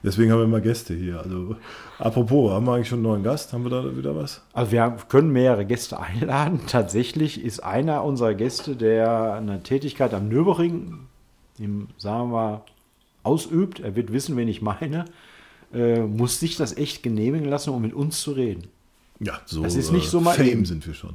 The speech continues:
Speaker 2: Nein, ja, aber auch so, was wird da erzählt und es soll das Motorsport ja im guten Licht dastehen und nicht irgendwie so eine Jucksendung oder so sein.
Speaker 1: Ja gut, wir wollen ja auch ein paar Fakten bringen, ne?
Speaker 2: Fakten,
Speaker 1: Also
Speaker 2: Zahlen, Daten, Fakten.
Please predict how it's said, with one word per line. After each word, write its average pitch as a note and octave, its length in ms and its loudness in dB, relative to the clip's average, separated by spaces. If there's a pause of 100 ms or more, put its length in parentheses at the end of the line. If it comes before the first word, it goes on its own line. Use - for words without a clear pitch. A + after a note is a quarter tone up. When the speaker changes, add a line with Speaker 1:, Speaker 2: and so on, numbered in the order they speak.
(120)
Speaker 2:
Nein, A2+ 480 0
ja, C#3 600 0
aber C3 320 2
auch C#3 160 0
so, C#3 420 0 (320)
was A#2+ 180 -4
wird C3+ 120 0
da C3 80 2
erzählt D3 560 2
und A2 140 -4
es G2+ 100 -8
soll A#2+ 180 0
das A2 340 -8
Motorsport B2 540 -4
ja A#2+ 80 -4
im G#2+ 80 -4
guten A2+ 300 -4
Licht C#3 220 -6
dastehen B2 360 -4
und G#2+ 100 0
nicht A2+ 200 -2
irgendwie G#2+ 180 -2
so G2 120 -4
eine F#2+ 140 -2 (320)
Jucksendung G2 760 -2
oder F#2+ 240 -6
so F2+ 160 -6
sein. F2+ 220 -8 (160)
Speaker 1:
Ja A#2+ 120 2
gut, C3+ 200 4
wir G2+ 100 -2
wollen A2 160 2
ja A#2 60 2
auch A#2 120 2
ein C3+ 60 0
paar C3 120 0
Fakten - 300 -6
bringen, C#2 240 -10
ne? F#2 100 -8 (120)
Speaker 2:
Fakten, B2 320 2
Speaker 1:
Also D3 320 -2 (320)
Speaker 2:
Zahlen, C3 380 0
Daten, A2+ 260 0
Fakten. - 360 -10